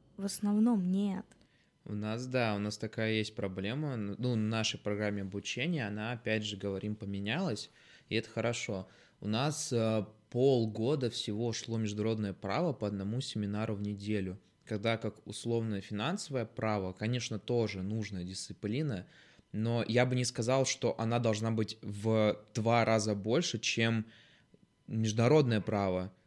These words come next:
Speaker 2: потому что, конечно, международное право, оно, как минимум, мне кажется, объёмнее, чем финансовое право, потому что международное право в себя включает все эти ещё отрасли на уровне, а, международных отношений не только.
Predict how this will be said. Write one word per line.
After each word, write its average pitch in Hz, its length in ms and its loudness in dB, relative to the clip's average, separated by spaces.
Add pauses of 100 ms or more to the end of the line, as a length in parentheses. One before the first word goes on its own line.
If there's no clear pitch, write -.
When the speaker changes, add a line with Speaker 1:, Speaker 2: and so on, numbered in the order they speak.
(220)
Speaker 2:
потому 113 340 0
что, 107 460 2
конечно, 113 640 -2 (520)
международное 120 460 2
право, 123 580 2 (360)
оно, 117 360 0 (480)
как 117 220 -4
минимум, 131 360 2
мне 107 120 0
кажется, 113 340 -2
объёмнее, 107 840 2
чем 90 300 -2
финансовое 101 680 -2
право, 95 400 -2
потому 104 360 -4
что - 160 -6
международное 110 360 0
право 104 200 0
в - 40 -8
себя 98 120 -4
включает 120 640 2
все - 240 -2
эти - 180 -4
ещё 98 200 -8
отрасли 107 640 -4 (220)
на 110 100 -2
уровне, 98 480 0 (440)
а, 98 120 -6
международных 107 400 -2
отношений 101 480 0
не 110 160 0
только. 113 440 2